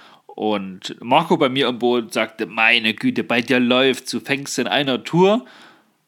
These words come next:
Wo ich gesagt habe, "Marco, ja, ich fange hier kleinen Fisch. Wenn du möchtest, nimm deine Route, fang auch ein bisschen Fisch. Aber eigentlich wollen wir auch einen großen Hecht fangen. Und das habe ich bisher auch noch nicht." "Ja, ja, ja, gut." Und ich glaube, den Tag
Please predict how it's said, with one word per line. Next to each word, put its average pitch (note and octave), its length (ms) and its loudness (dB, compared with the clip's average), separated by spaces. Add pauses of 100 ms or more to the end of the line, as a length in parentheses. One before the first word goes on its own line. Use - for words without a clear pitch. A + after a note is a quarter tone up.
(120)
Wo A2+ 220 -2
ich A#2+ 160 0
gesagt A#2 340 -4
habe, G2+ 200 -6
"Marco, E3 540 2 (160)
ja, B2 760 0
ich - 180 -6
fange B2 260 -2
hier G#2 200 -4
kleinen G2 380 -2
Fisch. G#3+ 400 -2 (100)
Wenn B2 160 -2
du A2+ 80 2
möchtest, C#3 480 -2
nimm C#3+ 120 -6
deine C3 180 2
Route, D3 400 0
fang G#2 160 -2
auch F3 180 4
ein A3 80 0
bisschen F3+ 300 -2
Fisch. E3+ 240 0 (880)
Aber G#2+ 140 -2
eigentlich D3 260 2
wollen C#3 100 2
wir G#2+ 100 2
auch - 140 -2
einen B2 80 -10
großen B2 320 -4
Hecht E3 260 -2
fangen. - 260 -12 (100)
Und - 100 -20
das - 180 -14
habe B2+ 140 0
ich B2+ 100 -2
bisher C3 260 2
auch D3+ 140 4
noch G#2+ 160 -2
nicht." E2+ 300 -10
"Ja, D3+ 260 2
ja, A2+ 200 2
ja, D#2+ 160 -2
gut." - 280 -16 (960)
Und G#2 140 -10
ich - 60 -4
glaube, B2+ 240 2
den G#2+ 180 0
Tag B2 500 0